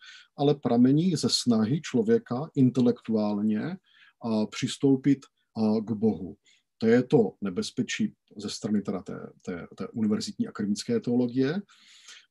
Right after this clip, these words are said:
ale, a, což mimo jiné také samozřejmě vede tomu, to, co, s čím se setkáváme v té scholastické teologie, že se nám, že se kultivuje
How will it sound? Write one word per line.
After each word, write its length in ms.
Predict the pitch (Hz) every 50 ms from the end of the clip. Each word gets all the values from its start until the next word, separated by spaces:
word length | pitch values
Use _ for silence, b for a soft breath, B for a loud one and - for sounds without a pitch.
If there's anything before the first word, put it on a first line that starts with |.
| _ -
ale, 300 | 127 127 135 143 151 156 156 _ _ _ _ _ 123
a, 300 | 123 120 117 110 104 101 - _ _ _ _ _ _ _ _ _ _ _ _ _ _ _ _ _ _ _ _ _ _ _ -
což 180 | - 151 143 135
mimo 240 | 151 156 151 147 151
jiné 260 | 151 151 151 151 143
také 240 | - 127 - 151 139
samozřejmě 560 | - 147 135 131 123 117 135 135 147 147 139
vede 220 | 127 135 139 151
tomu, 600 | 147 - 135 123 123 120 117 131 160 202 208 180 - -
to, 60 | 131
co, 240 | - - 139 131 - - - 113
s 40 | -
čím 200 | - - 123 113
se 100 | - 131
setkáváme 640 | - 110 - - 113 - 214 110 110 110 120 127 135
v 60 | -
té 100 | - -
scholastické 520 | - - - - - 120 - - 139 135
teologie, 520 | - 127 120 117 113 120 127 123 131 156 151 B B B B B B B B - -
že 60 | -
se 160 | - - 139
nám, 400 | 139 143 156 160 156 147 143 151 - _ - -
že 60 | 117
se 140 | - - 151
kultivuje 880 | - - 139 139 131 135 - 131 117 123 127 127 120 113 107 120 156